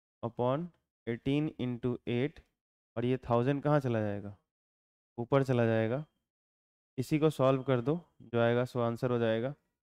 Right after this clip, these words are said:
कितना हो जाएगा ये? चार से कटेगा, ये पच्चीस बार में ये ढाई सौ हो गया, तो दो सौ पचास, यानी दो से और काटोगे तो एक सौ पच्चीस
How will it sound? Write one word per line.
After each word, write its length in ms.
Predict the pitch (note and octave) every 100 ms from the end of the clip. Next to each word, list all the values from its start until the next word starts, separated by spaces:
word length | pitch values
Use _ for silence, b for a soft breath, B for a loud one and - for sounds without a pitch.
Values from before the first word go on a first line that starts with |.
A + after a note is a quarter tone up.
| _ _
कितना 180 | B2+ C#3
हो 100 | C3+
जाएगा 260 | C3 B2+
ये? 220 | B2+ D3 F3 _ _ _ _ _ _ _ _ _ _ B2+
चार 160 | B2+
से 160 | B2 C3+
कटेगा, 480 | C3 B2+ B2+ C3+ D3 _ _ _ -
ये 120 | B2
पच्चीस 560 | - A#2+ _ B2+ C3+ B2
बार 220 | C3 C3
में 120 | D3
ये 280 | C3 A#2 G#2+
ढाई 760 | G#2+ _ _ _ _ - A#2+
सौ 140 | B2 C#3
हो 140 | C#3
गया, 240 | C#3 D#3+ G#2+ _ _ _ _ _ _ _
तो 60 | A#2
दो 200 | A2+ B2
सौ 180 | - C#3+
पचास, 560 | D3 C#3 D#3+ D#3 A#2+ - B2
यानी 200 | B2+ A#2+
दो 180 | C#3 C#3+
से 120 | D3
और 160 | D3
काटोगे 580 | C#3+ C#3 C3 D3 D#3 A2 - _ _ _ _ -
तो 60 |
एक 240 | - C3 C3+
सौ 160 | D3+ C#3+
पच्चीस 580 | C#3+ C3+ C#3 C#3 D3